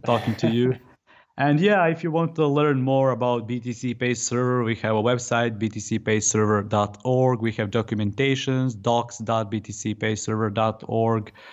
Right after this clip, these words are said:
Speaker 1: Feel free to come to our community chat if you would like to ask questions of, or learn more. It's chat dot B T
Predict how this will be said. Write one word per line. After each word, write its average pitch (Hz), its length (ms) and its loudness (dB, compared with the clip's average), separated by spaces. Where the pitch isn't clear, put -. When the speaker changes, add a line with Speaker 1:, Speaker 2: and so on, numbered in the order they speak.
Speaker 1:
Feel 139 240 2
free 135 220 2
to 131 100 -6
come 120 240 0
to 123 80 -4
our 117 160 2
community 117 540 0
chat 117 340 -2
if 117 160 -6
you 113 240 -4
would 107 220 -8
like 113 240 0
to 117 80 -4
ask 117 240 -4
questions 107 520 -4
of, 107 240 -6
or 107 420 -2
learn 117 340 2
more. 120 260 2
It's 104 380 -8
chat 120 420 -2
dot 110 220 -4
B 107 100 -6
T 104 100 -12